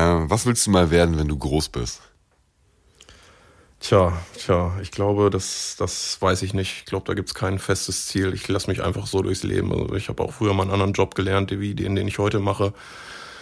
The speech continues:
Speaker 2: Ich denke, die Welt verändert sich so schnell, dass man das gar nicht so richtig planen kann.
Speaker 1: Okay. Ähm, was magst du überhaupt nicht?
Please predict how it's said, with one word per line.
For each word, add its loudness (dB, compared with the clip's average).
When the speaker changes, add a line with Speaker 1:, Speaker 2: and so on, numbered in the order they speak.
Speaker 2:
Ich -16
denke, -2
die -2
Welt 6
verändert 4
sich 0
so -2
schnell, 2
dass 2
man 2
das 0
gar -2
nicht -2
so -12
richtig -8
planen 0
kann. -2
Speaker 1:
Okay. -2
Ähm, 6
was 0
magst 2
du 0
überhaupt 0
nicht? -6